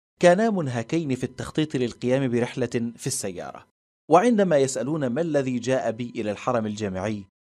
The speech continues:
أقول: "إنني أجري مقابلات من أجل كتاب يتحدث عن الانبساطية والانطوائية." يقول أحدهم: "أتمنى لك التوفيق في العثور على انطوائي هنا." ويضيف آخر:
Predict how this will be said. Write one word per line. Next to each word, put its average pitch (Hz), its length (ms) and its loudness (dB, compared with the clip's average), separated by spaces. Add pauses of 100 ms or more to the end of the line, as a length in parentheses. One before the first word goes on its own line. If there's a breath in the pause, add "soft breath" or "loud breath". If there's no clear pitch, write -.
(200)
أقول: 110 420 -4 (460)
"إنني 185 400 0
أجري 127 280 -4
مقابلات 113 680 -2
من 107 240 -4
أجل 113 240 -6
كتاب 113 380 -4
يتحدث 110 720 -6
عن 117 260 -2
الانبساطية 113 880 -6
والانطوائية." 127 920 -4 (420)
يقول 107 280 0
أحدهم: 107 560 -4 (420)
"أتمنى 208 360 4
لك 196 160 4
التوفيق 185 440 2
في 170 120 2
العثور 160 420 4
على 151 180 6
انطوائي 139 520 4
هنا." 143 380 0 (440)
ويضيف 175 420 2
آخر: - 440 -4